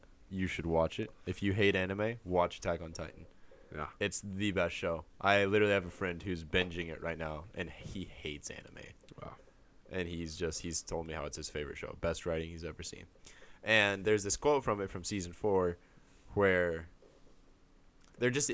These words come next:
Speaker 1: they're in the heat of this battle, essentially. And they're sitting there questioning their morals, questioning what all's happening, you know, the effects of war. And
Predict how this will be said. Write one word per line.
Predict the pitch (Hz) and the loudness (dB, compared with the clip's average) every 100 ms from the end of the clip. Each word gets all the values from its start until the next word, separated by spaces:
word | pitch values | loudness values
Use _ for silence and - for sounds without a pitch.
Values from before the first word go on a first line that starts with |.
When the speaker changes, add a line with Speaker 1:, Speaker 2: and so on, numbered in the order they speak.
| 123 | 2
Speaker 1:
they're | 117 | 4
in | 123 | 4
the | 123 | 4
heat | 110 104 - 139 | 2 0 2 4
of | 120 | 4
this | 107 | 2
battle, | - 95 87 82 82 - - | 6 6 8 4 -2 -10 -6
essentially. | - 92 - 85 80 - - - | -4 -4 -2 -2 -2 -8 -18 -16
And | - 98 | -4 4
they're | 95 | 4
sitting | 90 107 104 | 4 2 4
there | 95 95 | 4 4
questioning | 95 104 98 - 101 | 4 4 4 2 -2
their | 95 | 0
morals, | 92 90 92 90 92 90 | 2 4 6 6 4 0
questioning | - 92 95 90 | 0 0 0 2
what | 87 | 4
all's | 87 | 4
happening, | 95 87 87 92 87 90 | 2 0 0 -2 -4 -2
you | 110 | -2
know, | 90 | 0
the | 85 90 90 | 0 -2 -4
effects | - 95 - | 0 0 0
of | 87 92 | -6 -2
war. | 104 95 87 - - - - - - | 2 2 2 -8 -20 -20 -20 -20 -2
And | 92 95 90 87 85 85 | 2 4 4 2 -2 -6